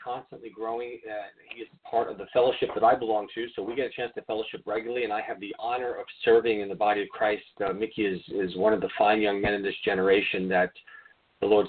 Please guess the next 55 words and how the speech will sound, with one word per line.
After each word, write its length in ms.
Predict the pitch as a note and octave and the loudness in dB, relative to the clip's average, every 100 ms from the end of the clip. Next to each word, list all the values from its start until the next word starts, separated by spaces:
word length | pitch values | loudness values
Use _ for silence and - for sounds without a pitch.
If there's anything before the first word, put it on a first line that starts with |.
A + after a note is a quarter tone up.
| - | 2
spoke 260 | A2+ A2 | 4 4
to 100 | - | 0
me 80 | G2+ | -4
about 320 | F#2+ G2+ G2 | 0 0 0
many, 240 | G2+ A2+ A#2 | -4 -4 -2
many 160 | G#2+ | -4
years 280 | G2+ G#2+ G#2+ | -4 -4 -4
ago 180 | G2 G2 F#2+ | -4 -6 -6
that 80 | |
I 160 | F2 G2+ | -6 -8
would 160 | G2 - | -8 -10
disciple 680 | F#2+ - G#2 G#2 G#2+ A2 _ - - _ | -6 2 2 4 0 0 _ -20 -20 _
and 200 | G2+ G#2 - | -6 -6 -6
teach 220 | - G#2 F#2 - | -4 -4 -4 -6
and 180 | G2 F#2+ | -6 -8
point 300 | - A2+ A2+ - | 0 2 2 2
the 80 | |
way 420 | G2 G#2+ G#2+ F#2+ F2+ | 4 6 6 6 2
that 180 | G2 | -2
would 160 | G#2 F#2+ G2+ | -6 -10 -12
lead 280 | G#2+ G#2+ G#2 | -8 -6 -6
in 120 | G2+ | -6
an 120 | F#2+ F#2+ | -6 -8
end 200 | G#2 G2+ | -10 -2
times 320 | G#2 G2 F#2+ - | 2 2 -2 -2
revival 540 | F#2 F#2+ G2 G2 G2 | 0 4 4 2 -4
and 80 | F2+ | -6
lead 260 | F#2+ G#2 F#2 | -10 -14 -12
in 120 | F2+ | -10
an 160 | F2 E2 G#2 | -10 -10 -10
end 140 | G#2+ - - | -10 -8 0
times 340 | G2+ F#2+ F#2 - F2 | 2 2 0 -8 -8
gathering 480 | - G2+ G#2+ G2+ F#2+ | 2 6 6 4 -6
of 80 | F#2+ - _ _ - - | -8 -12 _ _ -8 0
brothers 260 | D#3+ C#3+ | 2 2
and 140 | A2+ G2+ - | 0 -2 -2
sisters 300 | A#2+ A2+ G2+ | -4 -4 -6
in 40 | |
the 60 | G2 | -2
Lord 220 | G#2 F#2 | -2 -2
that 80 | F#2 | -8
move 200 | G#2 G2 | -10 -10
in 100 | F2+ | -6
great 300 | F#2+ G#2 A2 | 0 0 -2
authority 460 | - - F#2+ F#2 F2 | -6 2 4 4 0
and 100 | D#2+ | 2
power. 360 | G#2 G2 E2+ - - - - - | 6 6 4 -2 -14 -18 -10 4
We 160 | B2 | 6
are 100 | C3 | 6
all 240 | D3+ F#3+ F#3+ - | 4 2 0 4
called 220 | F3 D#3+ | 4 4
to 60 | F#2+ | -6
this, 120 | F#2 - | -18 -12
guys. 200 | F#2+ G2 | -12 -12
It's 100 | G#2 | -16